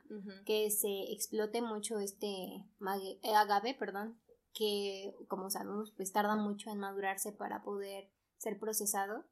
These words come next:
Speaker 2: y yo creo que también sería importante incluir como la explotación de la mano de obra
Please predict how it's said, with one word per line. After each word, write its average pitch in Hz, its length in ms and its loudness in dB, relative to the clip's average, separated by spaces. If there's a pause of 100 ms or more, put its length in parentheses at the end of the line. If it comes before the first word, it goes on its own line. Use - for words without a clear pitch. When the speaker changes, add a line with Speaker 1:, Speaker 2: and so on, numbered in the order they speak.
(480)
Speaker 2:
y 226 180 -4
yo 233 120 0
creo 277 120 -6
que 311 100 -4
también 202 540 0
sería 208 260 0
importante 202 520 -6
incluir 202 800 -2
como 196 500 -10 (1120)
la 202 460 2
explotación 202 800 -4
de 196 400 -6
la 190 100 -8
mano 190 300 -10
de 208 140 -12
obra 208 200 -14